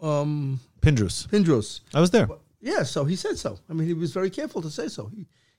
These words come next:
Speaker 1: he kept on insisting on that, that they're an embattled minority. They view themselves as an embattled minority.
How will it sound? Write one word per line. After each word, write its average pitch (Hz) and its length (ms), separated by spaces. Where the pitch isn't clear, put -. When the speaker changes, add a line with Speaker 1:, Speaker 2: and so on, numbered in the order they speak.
Speaker 1:
he - 80
kept 165 220
on 175 140
insisting 165 500
on 107 120
that, 95 200
that 127 200
they're 135 140
an 131 60
embattled 127 400
minority. 151 360
They 139 120
view 139 240
themselves 220 440
as 139 140
an 131 100
embattled 131 380
minority. 95 480